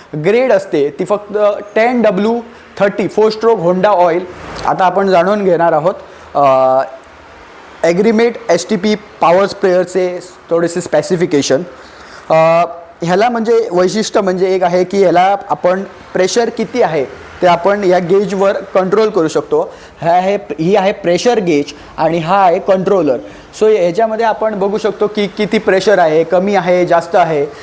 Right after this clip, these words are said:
कारण मॅक्सिमम बार जो ह्याचा प्रेशर आहे, तो around, अ, फॉर्टी बार आहे. आणि दुसरी गोष्ट म्हणजे इकडे याला दिलेलं आहे हॉरिझॉन्टल थ्री पिस्टन्स, म्हणजे एचटीपी, म्हणजे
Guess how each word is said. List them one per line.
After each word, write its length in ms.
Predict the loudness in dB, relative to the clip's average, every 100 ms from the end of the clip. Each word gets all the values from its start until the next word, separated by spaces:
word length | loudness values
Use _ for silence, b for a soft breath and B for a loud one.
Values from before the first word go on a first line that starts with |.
| B
कारण 200 | -2 0
मॅक्सिमम 600 | 0 0 -2 -2 0 0 2
बार 260 | 2 2
जो 140 | 0 0
ह्याचा 240 | 0 0
प्रेशर 400 | 0 -2 0 0
आहे, 200 | 0 0
तो 100 | 0
around, 380 | 2 2 2 -2 -8 B B -2
अ, 100 | -2 0
फॉर्टी 280 | 0 0 0
बार 200 | 2 2
आहे. 260 | 0 -2 -4 -8 B B
आणि 180 | -4 -2
दुसरी 260 | -2 -2 -2
गोष्ट 280 | -2 0
म्हणजे 340 | 0 0 0 0
इकडे 260 | 2 2
याला 360 | 2 2 2 0 -2
दिलेलं 340 | -2 0 2
आहे 160 | 2 0 0
हॉरिझॉन्टल 640 | 0 0 -2 -2 -2 -4 -2
थ्री 120 | -4
पिस्टन्स, 540 | -4 -4 -4 -2 -2 -2
म्हणजे 220 | -4 0
एचटीपी, 640 | 0 0 0 -2 0 0
म्हणजे 260 | 2 0